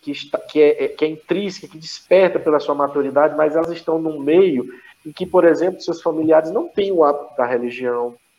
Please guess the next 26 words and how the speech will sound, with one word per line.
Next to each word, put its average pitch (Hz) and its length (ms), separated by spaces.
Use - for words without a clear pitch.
e 139 100
ela 156 140
se - 180
encontra 165 720
naquele, 120 480
naquela 113 480
doutrina. 113 840
Um 143 120
exemplo 160 420
muito 185 240
interessante 139 680
que - 100
eu 120 80
vi 110 160
aqui 110 220
em 110 60
Brasília, 104 500
eu 131 40
tive 139 220
duas 170 260
oportunidades 139 720
de 135 80
conversar 123 500
com 117 160
duas 160 200
pessoas 113 720